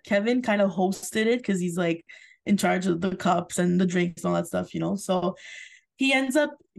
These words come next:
crowning the winning team, but because he hosted it, he gets to decide who does the shot off of who. So then Kevin decides, "You know what? Garrett's team lost.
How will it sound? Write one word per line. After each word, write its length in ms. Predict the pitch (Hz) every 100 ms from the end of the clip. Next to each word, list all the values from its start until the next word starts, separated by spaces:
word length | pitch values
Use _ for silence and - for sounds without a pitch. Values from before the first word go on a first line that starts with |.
| -
crowning 560 | 247 208 214 220 220
the 100 | 190
winning 340 | 185 185 185 190
team, 480 | 185 175 202 190 160
but 200 | 190 185
because 280 | 196 214
he 120 | 233 214
hosted 500 | 185 208 214 190 185
it, 140 | 180
he 160 | 180 208
gets 200 | 196 196
to 100 | 196
decide 540 | 180 175 185 175 180 -
who 140 | 196
does 220 | 180 180
the 80 | 175
shot 380 | 180 185 175 - -
off 220 | 170 165
of 140 | 175 -
who. 340 | 165 208 349 - - - - - _ _ 220
So 240 | - 254
then 220 | 240 240
Kevin 380 | 247 226 247 247
decides, 420 | 214 214 202 196
"You 60 | 208
know 100 | 240
what? 320 | 208 214 214 - - -
Garrett's 360 | 196 202 233 226
team 200 | 247 233
lost. 480 | 185 180 180 233